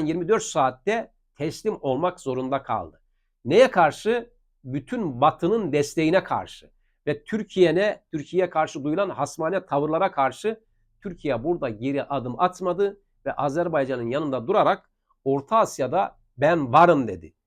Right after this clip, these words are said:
O yüzden de önemli gelişmeler olabilir. Diğer taraftan yine Doğu Akdeniz'deki petrol yataklarını, doğal gaz yataklarını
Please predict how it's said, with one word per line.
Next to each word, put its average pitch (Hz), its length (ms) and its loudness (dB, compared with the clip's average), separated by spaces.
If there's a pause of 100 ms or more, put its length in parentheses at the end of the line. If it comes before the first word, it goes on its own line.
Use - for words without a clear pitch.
(160)
O 233 120 4
yüzden 165 340 0
de 110 240 -4 (460)
önemli 214 340 2
gelişmeler 175 440 4
olabilir. 139 500 0
Diğer 208 260 2
taraftan 214 480 -2 (460)
yine 170 300 2
Doğu 190 200 6
Akdeniz'deki 185 1040 0 (300)
petrol 170 540 -2
yataklarını, 147 720 -2
doğal 143 240 2
gaz 143 200 0
yataklarını 131 680 -4